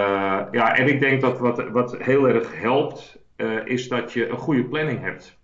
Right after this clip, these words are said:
Dus wa-, waarmee je ons echt kan helpen is gewoon aangeven, ik verwacht morgen zoveel pakjes.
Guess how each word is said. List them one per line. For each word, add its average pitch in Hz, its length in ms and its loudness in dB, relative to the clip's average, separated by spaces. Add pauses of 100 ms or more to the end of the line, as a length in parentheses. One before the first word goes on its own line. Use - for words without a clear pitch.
(160)
Dus 107 200 -10
wa-, 120 240 -4
waarmee 117 380 -2
je 117 100 0
ons - 360 -4
echt 143 200 -4
kan 110 160 -2
helpen 139 360 0
is 127 100 -4
gewoon 117 500 -2 (220)
aangeven, 117 800 0
ik 143 180 -2
verwacht 123 480 0
morgen 120 500 2
zoveel 127 520 0
pakjes. - 680 -6